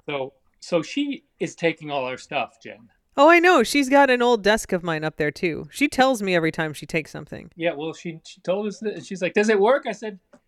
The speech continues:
Speaker 1: "Well, I
Speaker 2: It's
Speaker 1: mean,
Speaker 2: a
Speaker 1: it's,
Speaker 2: chair.
Speaker 1: it's
Speaker 2: I mean
Speaker 1: what it does. It doesn't have a
Speaker 2: <laughs>
Speaker 1: back because it's not supposed to. It, it's, it's in the shape that it's supposed to be in, but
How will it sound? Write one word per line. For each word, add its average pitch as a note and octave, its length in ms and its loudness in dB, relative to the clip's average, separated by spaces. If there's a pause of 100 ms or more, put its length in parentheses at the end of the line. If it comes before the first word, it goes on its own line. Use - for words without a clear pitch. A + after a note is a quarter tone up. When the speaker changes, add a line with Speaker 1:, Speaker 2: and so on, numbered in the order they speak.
(240)
Speaker 1:
"Well, A#3 340 -12 (120)
I G#3 40 -16
Speaker 2:
It's F#3+ 80 -12
Speaker 1:
mean, G3+ 80 -10
Speaker 2:
a G3+ 80 -6
Speaker 1:
it's, F#3+ 100 -16
Speaker 2:
chair. G3+ 420 -4 (200)
Speaker 1:
it's F3 200 -12
Speaker 2:
I F3 40 -14
mean E3 100 -10
Speaker 1:
what G3+ 120 0
it E3 120 -6
does. F3 380 0
It E3 80 -16
doesn't G3+ 240 -10
have F#3+ 200 -2
a E3+ 80 -12
Speaker 2:
<laughs> - 80 -20
Speaker 1:
back G#3+ 360 -8
because E3 240 -20
it's E3 120 -14
not F3 200 -10
supposed G3+ 400 -10
to. B2+ 200 -16
It, C3 140 -14
it's, D3+ 280 -20 (240)
it's - 320 -16 (140)
in E3 180 -6
the E3 80 0
shape G3 340 0
that F3 100 -6
it's E3 120 -14
supposed F3+ 360 -12
to D3+ 60 -18
be G#3+ 180 -10
in, D3 180 -12
but D3 140 -14